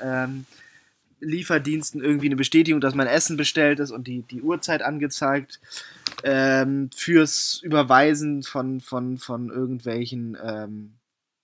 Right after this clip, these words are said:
Sparkassen oder, oder Banken, die ich da hab,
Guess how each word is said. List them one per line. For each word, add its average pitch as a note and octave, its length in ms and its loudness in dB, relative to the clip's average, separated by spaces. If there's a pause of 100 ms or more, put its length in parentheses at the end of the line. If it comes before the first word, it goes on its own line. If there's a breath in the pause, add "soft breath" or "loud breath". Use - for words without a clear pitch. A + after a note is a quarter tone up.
(1120 loud breath)
Sparkassen C3+ 800 4
oder, A2 360 -4
oder A2+ 160 -6
Banken, C3 420 -2
die B2 100 -6
ich A#2+ 100 -12
da B2 160 -4
hab, A#2+ 300 -6